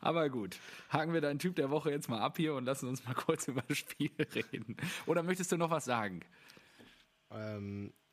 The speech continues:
Speaker 2: ich denke, Coutinho war
Speaker 1: Hast
Speaker 2: einer
Speaker 1: du ihn
Speaker 2: für die
Speaker 1: schon in
Speaker 2: Eintracht.
Speaker 1: deinem Team bei fifa hier, Ultimate Team und so, alles schon?
Speaker 2: Ich hab
Speaker 1: fifa
Speaker 2: tatsächlich,
Speaker 1: zwanzig?
Speaker 2: ich hab,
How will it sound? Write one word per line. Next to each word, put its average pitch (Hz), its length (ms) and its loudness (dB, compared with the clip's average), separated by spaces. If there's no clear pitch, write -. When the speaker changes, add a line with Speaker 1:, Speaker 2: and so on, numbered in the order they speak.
Speaker 2:
ich - 240 -14
denke, 120 260 -2
Coutinho 117 460 2
war 95 140 0
Speaker 1:
Hast - 20 4
Speaker 2:
einer 110 140 8
Speaker 1:
du 180 80 6
ihn 170 80 4
Speaker 2:
für 170 40 4
die - 80 4
Speaker 1:
schon 170 120 8
in 165 80 4
Speaker 2:
Eintracht. 151 160 6
Speaker 1:
deinem 143 100 2
Team 175 260 2
bei 139 200 4
fifa 175 380 0
hier, 165 340 2
Ultimate 147 360 0
Team 151 240 0
und 135 120 -2
so, 139 240 0
alles 135 320 0
schon? 131 240 0
Speaker 2:
Ich 123 180 0
hab 120 80 2
Speaker 1:
fifa - 160 0
Speaker 2:
tatsächlich, 127 280 4
Speaker 1:
zwanzig? 135 320 0
Speaker 2:
ich 117 160 -6
hab, 110 180 -2